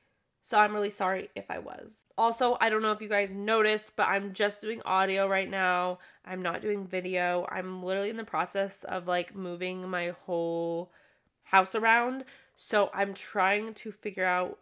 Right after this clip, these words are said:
if I wanna keep filming, if I wanna just do audio. So let me know if you guys are watching the actual videos,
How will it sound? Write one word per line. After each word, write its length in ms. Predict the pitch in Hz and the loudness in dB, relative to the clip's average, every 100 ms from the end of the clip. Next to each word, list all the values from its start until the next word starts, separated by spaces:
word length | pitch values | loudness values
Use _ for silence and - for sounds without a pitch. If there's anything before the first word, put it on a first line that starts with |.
| - - _ _ _ _ _ - - | -18 -20 _ _ _ _ _ -20 -2
if 160 | 214 | 2
I 80 | 254 | 2
wanna 260 | 269 285 269 | 2 0 -2
keep 320 | - 262 - | -6 -12 -2
filming, 540 | 247 240 240 233 233 | 0 2 0 -2 -4
if 520 | 233 - - _ _ 196 | -8 -12 -20 _ _ 0
I 80 | |
wanna 200 | 196 202 | 2 2
just 280 | 190 190 - | 0 -8 -12
do 180 | - - | -12 -2
audio. 480 | - 269 277 269 254 | 6 6 6 4 4
So 200 | 254 233 | 2 -2
let 220 | 220 214 | 2 2
me 80 | 277 | 2
know 220 | 269 240 | 0 2
if 160 | 233 226 | 0 -2
you 160 | 202 208 | -10 2
guys 340 | 202 202 202 | 6 8 6
are 180 | - 190 | 2 0
watching 720 | 165 160 156 - 226 226 233 | 0 2 2 2 -6 -6 -2
the 380 | 233 226 226 - _ _ _ - | 0 0 -2 -6 _ _ _ 0
actual 420 | 190 208 - 220 | 0 0 -4 -4
videos, 720 | 190 190 208 226 254 262 247 | -2 -4 0 2 0 -2 -10